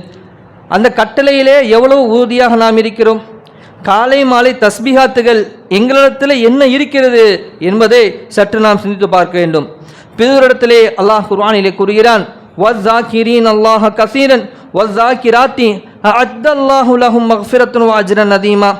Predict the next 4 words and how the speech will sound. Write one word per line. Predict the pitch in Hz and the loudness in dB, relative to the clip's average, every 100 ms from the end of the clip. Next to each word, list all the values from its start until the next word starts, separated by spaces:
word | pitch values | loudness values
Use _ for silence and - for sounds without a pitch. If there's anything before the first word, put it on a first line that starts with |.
| - - _ - - - | -10 -20 _ -20 -14 -4
அல்லாஹ் | 156 190 202 190 | 0 0 0 0
தஆலாவை | 196 185 233 269 196 - - - 156 | 2 2 2 0 -2 -8 -20 -8 0
மிகுதமாக | 175 208 208 202 202 254 247 175 - - - 190 | 2 2 2 0 2 2 2 -2 -10 -20 -6 -4
திக்ர் | 226 277 | 0 0